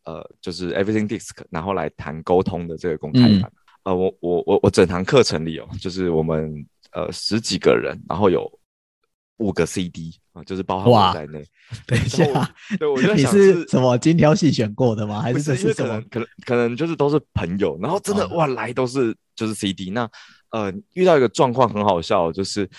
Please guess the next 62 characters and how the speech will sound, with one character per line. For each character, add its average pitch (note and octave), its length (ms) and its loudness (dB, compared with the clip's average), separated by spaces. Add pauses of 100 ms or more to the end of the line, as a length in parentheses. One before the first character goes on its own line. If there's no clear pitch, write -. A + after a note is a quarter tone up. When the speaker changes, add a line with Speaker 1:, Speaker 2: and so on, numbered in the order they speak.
(280)
Speaker 1:
呃， G2+ 240 -4
只 - 180 -6
要 D3 100 4
我 A#2 120 4
投 A2 200 4
影 G2 60 0
片 G#2+ 160 0
上 G#2+ 140 -2
面 G2+ 100 0
有 D2+ 60 -4
错 F2+ 240 0
字， E2 200 -10 (140)
Speaker 2:
嗯。 A#2 340 4
Speaker 1:
C - 300 -4
D C3+ 200 -6
是 C#3+ 140 -4 (120)
第 A#2+ 220 -6
一 A2+ 60 -8
个， F#2 200 -6 (260)
就 B2+ 100 -10
是 B2 120 -10
喊 E2+ 240 -14
出 - 160 -16
来。 - 20 0
Speaker 2:
马 G2+ 140 0
上 C3 200 2
指 G2 160 -8
出 G#2+ 200 -4
来。 - 200 -6 (360)
Speaker 1:
对， C#3 200 4
然 B2+ 140 -2
后 E3 280 0 (260)
或 F3+ 180 2
者 A#2 80 4
是 C3 340 -2
像 A#2+ 360 -2
可 G#2 120 -6
能 F#2 120 -2
因 A2 60 -2
为 B2 40 2
我 A2 80 4
们 E2+ 400 -4
Everything A#2+ 240 0
Ticks A#2 220 -2
的 E2+ 80 2
I F#2+ 200 0
是 G#2+ 120 -2
小 E2 240 2
写 E2 200 -2
嘛， A#2 240 -14
Speaker 2:
嗯， B2 200 6
Speaker 1:
哦 - 20 4
，C G#2+ 240 4
D - 100 2
Speaker 2:
嗯。 - 20 -4
Speaker 1:
真 F#3 120 0
的 F3+ 60 2
很 C#3+ 200 0
快 D3 240 2
就 D#3+ 120 4
会 E3 100 6
说， D3+ 260 4